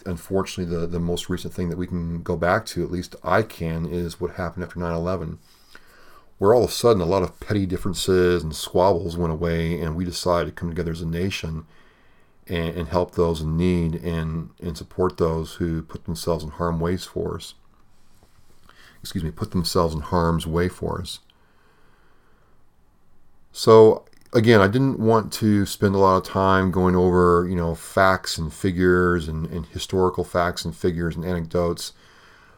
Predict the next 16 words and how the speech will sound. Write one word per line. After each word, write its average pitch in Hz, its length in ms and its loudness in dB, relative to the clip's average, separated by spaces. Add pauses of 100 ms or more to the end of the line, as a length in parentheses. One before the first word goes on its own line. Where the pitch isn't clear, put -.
(960)
I, - 240 -4
I'm 90 180 -2
just 90 160 0
trying 87 380 2
to, 85 260 -2
at 82 120 -6
this - 140 -8
point 90 260 -2
in 85 40 -6
my 82 80 -2
life, 82 220 -4
I'm 82 100 -8
forty-four, 87 560 -2
remember 82 360 0
what 82 180 -2
happened, 82 520 -4